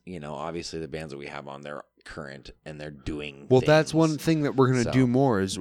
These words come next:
Speaker 2: is, you know, we wanna,
Speaker 1: We're gonna
Speaker 2: we wanna
Speaker 1: draw
Speaker 2: come in, we wanna do, we wanna do shorter interviews, find out a, quite a bit right off the bat about the,
Speaker 1: Mm.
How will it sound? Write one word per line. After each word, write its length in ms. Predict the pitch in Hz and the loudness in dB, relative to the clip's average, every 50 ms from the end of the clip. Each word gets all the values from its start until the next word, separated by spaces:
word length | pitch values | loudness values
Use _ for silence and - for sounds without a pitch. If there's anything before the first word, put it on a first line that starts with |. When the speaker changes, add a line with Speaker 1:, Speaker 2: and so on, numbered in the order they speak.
| - | 0
Speaker 2:
is, 260 | - 123 113 101 - - | 0 0 0 0 -2 0
you 80 | 131 | 2
know, 180 | 123 120 110 107 | 4 4 4 4
we 200 | 110 117 131 135 | 4 4 6 6
wanna, 360 | 139 143 143 139 135 123 117 - - | 8 8 6 6 4 2 0 0 -2
Speaker 1:
We're 160 | 107 120 147 | 0 0 2
gonna 120 | 165 160 127 104 | 2 2 6 10
Speaker 2:
we 80 | 139 151 | 12 12
wanna 240 | 151 151 143 127 | 12 12 12 10
Speaker 1:
draw 80 | 107 107 | 8 6
Speaker 2:
come 220 | 104 123 151 156 151 | 8 8 8 8 8
in, 140 | 151 151 151 | 6 4 6
we 80 | 151 151 | 6 8
wanna 300 | 147 147 147 139 135 131 | 8 8 6 6 2 -2
do, 240 | 113 - 120 123 - - | -4 -4 -6 -6 -4 2
we 120 | 131 139 | 4 6
wanna 260 | 143 151 151 147 143 139 | 6 6 6 6 4 4
do 140 | 135 139 131 | 2 0 0
shorter 480 | - - - - 135 135 147 165 160 127 | -2 -2 0 2 4 4 4 2 2 2
interviews, 640 | 101 147 151 151 143 135 143 143 143 139 139 135 - | 2 4 4 4 4 4 6 6 8 8 6 4 0
find 380 | - - - 123 135 135 131 127 | -2 -2 0 2 2 2 4 4
out 320 | 120 120 120 - - - - _ | 4 4 4 2 0 -6 -10 _
a, 120 | - 107 - - - - - - _ - - | -6 -6 -6 -6 -10 -20 -20 -20 _ -12 -8
quite 360 | - - - 151 139 160 165 | -6 0 2 4 6 6 6
a 40 | 170 | 4
bit 320 | 156 139 143 139 131 - - _ _ _ | 4 4 4 4 4 4 0 _ _ _
right 240 | 113 113 113 123 127 | 4 6 6 6 4
off 180 | 127 123 - - | 2 0 -2 -6
the 100 | - 117 | -6 -2
bat 280 | 110 117 110 113 117 117 | 0 2 2 4 2 0
about 280 | 113 113 107 104 101 - | 0 0 0 0 -2 -2
the, 420 | 101 107 101 101 95 95 90 | -4 -2 0 2 2 2 0
Speaker 1:
Mm. 20 | 82 | -2